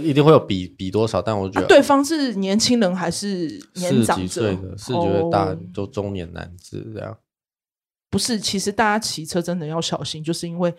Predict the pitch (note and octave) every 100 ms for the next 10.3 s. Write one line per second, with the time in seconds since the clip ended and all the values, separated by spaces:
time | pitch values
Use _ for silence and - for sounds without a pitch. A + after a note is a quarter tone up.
0 | _ _ _ F#3 E3+ E3 F3+ F#3+ - C4
1 | F3 C#3 - A#3 - G#3 A#3 - A#3 F#3+
2 | F#3+ F#3+ F#3 D3 D#3+ D4 G#3+ F3+ F3+ -
3 | F3+ G#3 G3 D#3+ D3 E3+ D#3 D#3+ G#3+ A3+
4 | - D3 E3 F#3+ G3+ C4 - F3 F3+ -
5 | G#3+ G3 G3 F3+ F3 F3+ D3 D3+ E3+ G#3+
6 | G#3 E3 E3+ A2 G#2 F2+ - - G#2 D#3
7 | D#3+ D#3+ C3+ D3+ B2+ B2 C3+ F#2 G#2 G2+
8 | F#2+ A#2 A#2 - A#2 F#2 G2 F#2+ G2 C3+
9 | C3+ G#2+ G2 - C3+ B2 B2 A#2 F2+ -
10 | G2+ D#2+ -